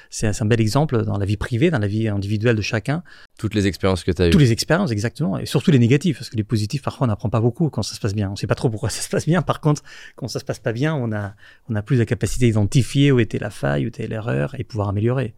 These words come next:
Speaker 1: Ce qu'il disait d'ailleurs, euh, Nelson Mandela avec une phrase très connue, « En négociation, parfois je gagne, parfois j'apprends. »
Speaker 2: Hmm.
Speaker 1: Mais je, je perds jamais. Même quand je perds, euh, j'apprends quelque chose de moi-même, des autres, euh, du contexte, des interlocuteurs.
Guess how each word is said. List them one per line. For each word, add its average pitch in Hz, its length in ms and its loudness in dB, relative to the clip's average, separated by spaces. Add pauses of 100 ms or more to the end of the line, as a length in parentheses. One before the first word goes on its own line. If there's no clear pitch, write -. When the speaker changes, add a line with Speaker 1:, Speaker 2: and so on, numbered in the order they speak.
(180)
Speaker 1:
Ce - 80 -6
qu'il 143 80 6
disait 123 180 4
d'ailleurs, 117 340 6
euh, 101 120 2
Nelson 113 520 0
Mandela 117 380 2
avec 123 180 -4
une 110 60 -4
phrase - 240 -6
très - 160 -6
connue, « 123 320 2 (160)
En 123 80 4
négociation, 113 520 2
parfois 107 280 0
je 98 80 0
gagne, 123 420 2
parfois - 300 -4
j'apprends. » 127 460 -2 (360)
Speaker 2:
Hmm. 85 140 -2
Speaker 1:
Mais 104 80 2
je, 104 100 2
je 101 120 -2
perds 104 200 0
jamais. 120 260 2
Même 107 160 2
quand 104 140 -2
je 101 80 2
perds, 151 380 2
euh, 117 240 -10
j'apprends 101 280 -8
quelque 104 180 -4
chose 101 180 -6
de 95 40 -8
moi-même, 117 420 0
des 107 220 -2
autres, 131 300 -2
euh, 101 100 -6 (400)
du 104 80 -2
contexte, 117 540 -2
des 104 160 -4
interlocuteurs. 107 720 -4